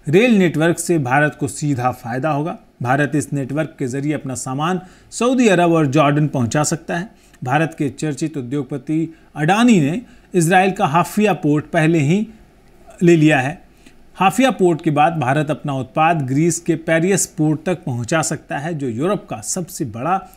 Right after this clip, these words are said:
बंदरगाह है। अगर ये संभव होता है, तो भारत को पूरे यूरोप में पहुंच मिल सकती है। भारत और यूएई के बीच आर्थिक संबंध पहले ही काफ़ी गहरे हैं। यूएई भारत का तीसरा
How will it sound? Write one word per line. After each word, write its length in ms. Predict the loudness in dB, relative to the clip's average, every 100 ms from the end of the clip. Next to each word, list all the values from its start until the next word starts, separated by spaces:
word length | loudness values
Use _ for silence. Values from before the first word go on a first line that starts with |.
| -4
बंदरगाह 400 | 0 2 0 -2
है। 160 | -10 -14 _ _ -8
अगर 240 | -2 0 2
ये 100 | 2
संभव 340 | 2 2 4
होता 260 | 2 2 0
है, 200 | -2 -8 -14 -4
तो 60 |
भारत 400 | 2 4 4 2 0
को 180 | 0
पूरे 380 | 0 -2 0 4
यूरोप 340 | 4 4 2 2
में 200 | -2 -2
पहुंच 340 | -4 -6 -6
मिल 160 | -4 -4
सकती 300 | -4 -6 -8
है। 140 | -8 -12 _ -10
भारत 340 | -4 -2 -2 -4
और 100 | -4
यूएई 320 | -2 2 2
के 140 | 2
बीच 240 | 0 0 0
आर्थिक 320 | -4 -6 -8
संबंध 440 | -6 -4 -2 -2 -4 -10 -20 -6
पहले 280 | 2 4 4
ही 140 | 4 2
काफ़ी 320 | -2 -2 -4
गहरे 320 | -2 -4 -4
हैं। 160 | -6 -10 _ -16 -2
यूएई 280 | 0 2 2
भारत 340 | 0 0 -2 -4
का 100 | -6
तीसरा 640 | 0 0 2 2 2